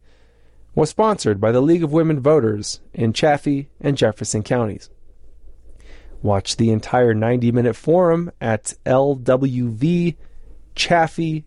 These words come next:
county dot org. Accurate, fair elections. Quote, "There is the greatest level of distrust in our election system than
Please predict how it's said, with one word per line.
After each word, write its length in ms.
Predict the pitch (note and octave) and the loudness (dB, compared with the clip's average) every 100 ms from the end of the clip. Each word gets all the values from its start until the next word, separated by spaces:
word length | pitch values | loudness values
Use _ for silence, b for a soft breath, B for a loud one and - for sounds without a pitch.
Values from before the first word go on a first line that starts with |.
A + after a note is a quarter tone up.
| - | -10
county 500 | - C3+ B2+ C3+ C3 | -2 -2 -2 -2 -2
dot 280 | A#2+ A2+ - | 0 -2 0
org. 560 | - B2 A2 - - - - - - - _ _ _ _ _ _ _ _ _ _ _ _ _ _ _ - - - - - _ _ _ - - | 2 2 0 -4 -12 -16 -16 -20 -20 -20 _ _ _ _ _ _ _ _ _ _ _ _ _ _ _ -20 -20 -20 -20 -20 _ _ _ -16 -4
Accurate, 560 | C#3+ - F3 D#3+ - - - - - | -4 0 0 -2 -6 -20 -20 -20 -20
fair 520 | - - F3 A#2 G2 - | -6 2 4 2 -2 -8
elections. 600 | - A#2 A#2 - - - - - - - - b b b b b b - - | -2 0 -2 -6 -14 -16 -20 -20 -20 -20 -20 b b b b b b -18 -4
Quote, 460 | - F#3 F3 - - - _ _ _ - _ - - | 2 2 2 -6 -16 -20 _ _ _ -20 _ -20 -4
"There 180 | B2+ C#3 | 2 2
is 100 | C3 | 2
the 80 | |
greatest 380 | B2+ C3+ C#3 C#3 | 2 4 4 2
level 300 | D3+ D3 C#3+ | 2 2 4
of 100 | C#3 | 2
distrust 560 | C#3 C#3+ - D#3+ D#3+ - | 2 0 2 0 0 -4
in 180 | C3+ B2+ | -2 0
our 200 | B2 B2 | 2 4
election 440 | A2 B2 - C3 | 4 0 -2 -4
system 540 | - D3 C#3+ - G#2+ | -2 -2 -2 -2 -2
than 240 | G2+ G2+ | -2 -4